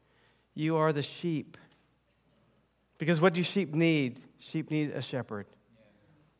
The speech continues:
Sheep need to be led. They have no homing device at all. In fact, no homing device at all. I have a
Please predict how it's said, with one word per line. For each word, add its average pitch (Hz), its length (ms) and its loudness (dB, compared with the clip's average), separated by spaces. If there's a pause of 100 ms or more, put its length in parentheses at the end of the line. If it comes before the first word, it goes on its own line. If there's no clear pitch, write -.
(240)
Sheep - 280 -4
need 160 200 0
to 156 60 -4
be 156 140 0
led. 131 500 0 (840)
They 156 100 -2
have 165 160 0
no 170 240 4
homing 170 380 2
device 139 420 0
at 147 80 -2
all. 135 320 2
In 135 80 -8
fact, 151 260 -2 (1000)
no 180 240 4
homing 175 260 6
device 139 320 0
at 156 80 0
all. 135 120 6
I 147 140 6
have 175 180 6
a 143 220 4